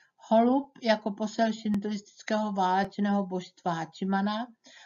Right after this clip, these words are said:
a jedlý kaštan Kachiguri jako symbol vítězství Kači.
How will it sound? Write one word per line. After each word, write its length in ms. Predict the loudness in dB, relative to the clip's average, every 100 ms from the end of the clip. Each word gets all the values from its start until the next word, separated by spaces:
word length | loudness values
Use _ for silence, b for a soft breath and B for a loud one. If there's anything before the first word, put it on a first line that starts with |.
| B
a 60 | 0
jedlý 400 | 2 2 2 2
kaštan 520 | 2 -2 2 2 2
Kachiguri 640 | 2 0 0 -2 0 0
jako 260 | 0 0 -4
symbol 480 | -6 0 0 2 0
vítězství 720 | -4 -6 -6 -8 -8 -8 -6
Kači. 440 | -6 -6 -8 -14